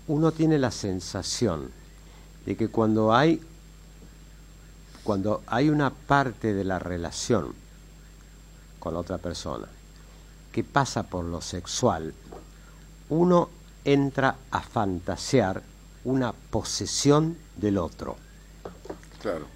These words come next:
Speaker 1: Y eso es lo que muchas veces dificulta la relación. Porque que vos tengas satisfacción sexual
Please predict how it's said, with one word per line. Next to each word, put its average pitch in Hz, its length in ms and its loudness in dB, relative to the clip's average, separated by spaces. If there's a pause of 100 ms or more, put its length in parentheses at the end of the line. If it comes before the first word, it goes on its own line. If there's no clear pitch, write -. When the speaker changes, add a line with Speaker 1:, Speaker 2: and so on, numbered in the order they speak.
(160)
Speaker 1:
Y 147 180 10
eso 196 480 8
es 131 140 6
lo 123 200 6
que 123 200 2 (160)
muchas 160 460 4
veces 120 520 0 (140)
dificulta 113 1000 2 (440)
la 98 200 0
relación. 87 880 -4 (960)
Porque 113 520 0 (1040)
que 95 140 -4
vos 143 240 4 (100)
tengas 110 420 8
satisfacción 95 960 2 (420)
sexual 90 640 0